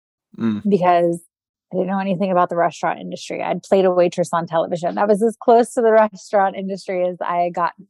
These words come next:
Speaker 2: And so with that, I just took this huge leap of faith, and I was like, "No, I can do this." And I, and so I did. Uh, there was no vegan culinary school at the time. So I took internships and classes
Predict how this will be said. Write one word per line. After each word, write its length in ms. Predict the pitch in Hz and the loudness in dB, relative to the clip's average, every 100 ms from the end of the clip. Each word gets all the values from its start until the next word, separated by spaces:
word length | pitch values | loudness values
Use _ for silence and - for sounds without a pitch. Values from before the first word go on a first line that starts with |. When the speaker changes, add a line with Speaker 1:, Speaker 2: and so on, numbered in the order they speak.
| _ - | _ 0
Speaker 2:
And 240 | 220 214 | 2 2
so 640 | - 254 240 233 226 - - _ _ | 4 6 6 6 2 -2 -8 _ _
with 240 | 220 254 - - | 2 2 2 -2
that, 380 | 233 311 269 - | -2 0 -2 -2
I 120 | - 190 | -4 -4
just 220 | 214 - | -6 -10
took 120 | 226 | -8
this 180 | 220 - | -8 -6
huge 200 | 233 202 | -8 -6
leap 180 | 220 214 | -4 -4
of 100 | 214 | -4
faith, 180 | - 302 | -4 -4
and 140 | 208 | -4
I 40 | 190 | -6
was 140 | 190 _ | -10 _
like, 140 | 202 196 | -4 -2
"No, 300 | 208 277 220 | 0 0 0
I 80 | 180 | -2
can 240 | 196 196 190 | -6 -6 -4
do 160 | 254 | -2
this." 360 | 247 175 190 - _ _ _ _ | 0 0 -2 -8 _ _ _ _
And 580 | 190 185 185 185 185 180 - 190 | -8 -6 -4 -6 -8 -10 -10 -4
I, 160 | 196 - | -4 -2
and 220 | 202 185 | -2 0
so 120 | 190 | 4
I 120 | 190 | 4
did. 260 | 214 392 247 - _ _ - | 4 4 2 -6 _ _ -4
Uh, 120 | 202 185 | 0 6
there 100 | 214 | 6
was 120 | 208 | 6
no 120 | 220 | 4
vegan 340 | 196 214 214 | 0 -2 -2
culinary 420 | 220 214 196 190 185 | 0 0 -2 -2 -6
school 340 | - 185 - | -4 -2 0
at 80 | 185 | -2
the 80 | 180 | -6
time. 500 | 175 170 165 185 226 | -12 -8 -6 -4 -4
So 200 | - 196 | -4 -4
I 100 | 180 | -4
took 200 | - 196 - | -6 -8 -10
internships 840 | - 180 190 175 - 180 208 - - - | -10 -8 -4 -6 0 0 0 -8 -20 -10
and 240 | 196 185 | -6 -6
classes 800 | - 170 170 - 175 180 175 | -2 -2 -2 -2 0 0 -4